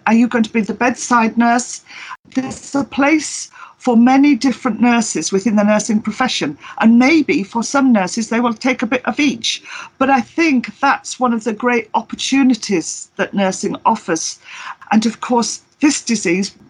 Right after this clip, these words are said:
very much brings out the, the real skills of nursing,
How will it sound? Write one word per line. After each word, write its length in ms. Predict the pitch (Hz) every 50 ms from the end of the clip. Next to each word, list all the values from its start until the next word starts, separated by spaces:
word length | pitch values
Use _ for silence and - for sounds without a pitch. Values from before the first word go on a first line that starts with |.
| _ _
very 260 | - - 208 208 254 254
much 340 | 220 226 - - - - -
brings 340 | 226 247 240 233 220 - 220
out 300 | 196 196 190 - - - - - - - _ _
the, 180 | - 220 214 - - -
the 280 | - 208 214 208 202 190 - _ - 196 190 208
real 280 | 254 277 285 262 269
skills 560 | 226 - - - - 247 240 254 269 254 226
of 160 | - 196 - -
nursing, 640 | 175 165 160 151 151 - - 156 151 170 190 190